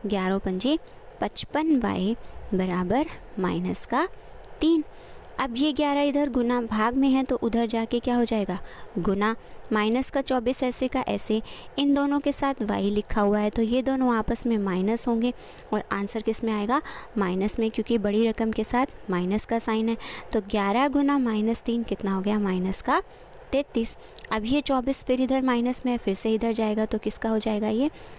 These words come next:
प्लस का, माइनस का तैंतीस प्लस का चौबीस, तो कितना आ गया? माइनस का नौ। तो माइनस का वाई बराबर माइनस का नौ, तो वाई की वैल्यू कितनी आ गई मेरी? नाइन।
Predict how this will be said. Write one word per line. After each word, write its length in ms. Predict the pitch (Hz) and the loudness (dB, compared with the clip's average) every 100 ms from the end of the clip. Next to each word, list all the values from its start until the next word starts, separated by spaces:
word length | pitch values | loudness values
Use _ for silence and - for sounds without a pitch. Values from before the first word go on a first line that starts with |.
| - - | -10 -2
प्लस 280 | 202 202 - | 0 0 -2
का, 220 | 226 220 - - - - | -2 -4 -6 -14 -6 0
माइनस 480 | 220 220 233 302 - | 2 4 2 2 2
का 180 | 226 | 0
तैंतीस 600 | 208 240 214 - 214 - - - | 0 0 -2 0 0 -2 -6 -4
प्लस 260 | 208 208 - | -2 0 -2
का 260 | 208 240 294 - - - - | 0 0 0 -8 -18 -10 0
चौबीस, 460 | 254 254 202 - - - - - | 0 2 0 -2 -6 -12 -8 -4
तो 80 | |
कितना 380 | 226 233 240 254 | -2 0 0 2
आ 40 | 233 | 2
गया? 200 | 202 170 - - - - - - - - | 0 -2 -8 -20 -18 -18 -16 -14 -10 0
माइनस 460 | 208 185 185 175 - | 2 2 0 0 0
का 200 | 262 320 - - - - | 0 -2 -4 -12 -4 2
नौ। 320 | 240 247 208 - - | 2 2 0 -6 -4
तो 180 | 202 190 | -2 0
माइनस 400 | 190 190 208 285 | 0 2 2 0
का 180 | - 320 | 0 0
वाई 260 | 233 196 202 | 2 0 0
बराबर 440 | 202 190 180 226 | 0 0 0 2
माइनस 480 | 247 196 180 214 - | 2 0 0 0 0
का 160 | 294 | 2
नौ, 200 | 262 208 202 - - - | 2 2 -2 -6 -10 -4
तो 120 | 214 | -2
वाई 320 | 190 190 233 277 | 0 0 0 0
की 100 | 294 | 0
वैल्यू 300 | 269 220 220 | 0 0 0
कितनी 360 | - 196 196 190 | -2 -4 -2 0
आ 100 | 180 | 0
गई 180 | 185 | 0
मेरी? 340 | 185 180 220 339 - - - - - | 2 2 2 2 -2 -16 -18 -14 -2
नाइन। 400 | 220 269 202 214 | 2 2 0 -2